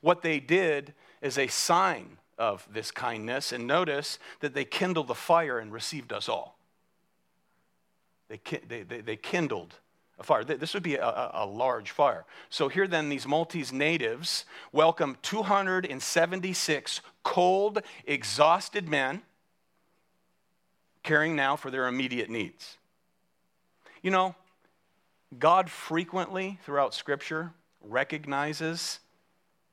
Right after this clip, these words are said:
kindness in Scripture, e-, even the kindness that comes from pagans. You remember what he said to Abraham? He called Abraham,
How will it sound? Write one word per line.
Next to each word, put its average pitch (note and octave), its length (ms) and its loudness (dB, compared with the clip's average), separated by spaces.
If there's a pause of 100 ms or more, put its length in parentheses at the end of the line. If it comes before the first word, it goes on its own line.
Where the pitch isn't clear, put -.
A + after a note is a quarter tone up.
(140)
kindness C#3 560 -4
in A#2 80 -12
Scripture, D3+ 560 -4
e-, D#3+ 140 -4
even E3 340 0
the C#3 100 0 (460)
kindness D3 340 -4
that A#2 80 -12
comes C3 180 -8
from F#2+ 160 -14
pagans. - 540 -8 (1600)
You D3 80 -6
remember G3+ 180 2
what G#3+ 120 2
he F#3+ 60 -4
said F3+ 220 -2
to - 160 -2
Abraham? D3+ 540 -4 (720)
He G#2+ 80 -16
called D3 300 4
Abraham, B2+ 600 -2